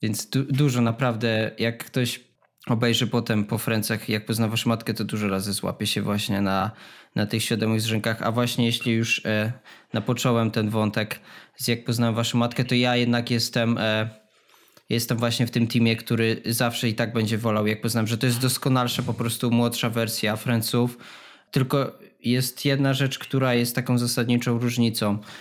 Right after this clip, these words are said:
We Friendsach bardziej czuć, e, taką więź i taką przyjaźń i taką miłość wobec siebie, e, przyjaciół. A w Jak poznałem waszą matkę jest to bardziej jakby takie oschłe, mniej, mniej to jest realne.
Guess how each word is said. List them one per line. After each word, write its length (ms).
We 240
Friendsach 640
bardziej 340
czuć, 500
e, 380
taką 320
więź 460
i 100
taką 320
przyjaźń 540
i 80
taką 280
miłość 440
wobec 320
siebie, 480
e, 260
przyjaciół. 720
A 60
w 60
Jak 160
poznałem 260
waszą 200
matkę 220
jest 120
to 60
bardziej 360
jakby 220
takie 300
oschłe, 380
mniej, 360
mniej 220
to 120
jest 160
realne. 540